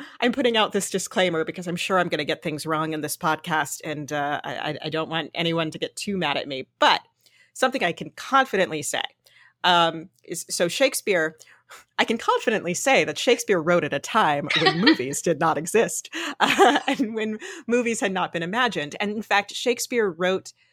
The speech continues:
Speaker 1: uh, in a style that embraced the audience, not to the level of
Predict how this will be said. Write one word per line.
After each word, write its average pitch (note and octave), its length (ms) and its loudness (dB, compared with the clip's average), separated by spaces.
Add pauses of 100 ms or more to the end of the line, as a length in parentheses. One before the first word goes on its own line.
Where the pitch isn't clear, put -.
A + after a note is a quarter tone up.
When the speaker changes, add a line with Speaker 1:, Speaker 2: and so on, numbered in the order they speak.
(360)
Speaker 1:
uh, D#3+ 400 2 (1080)
in F3+ 380 0
a F3 100 0
style F#3 640 2
that E3 340 0
embraced E3+ 1000 -2
the E3 220 -2
audience, - 640 0
not F3+ 300 2
to C#4 80 -6
the C4+ 80 0
level F#3+ 340 2
of F3 160 -2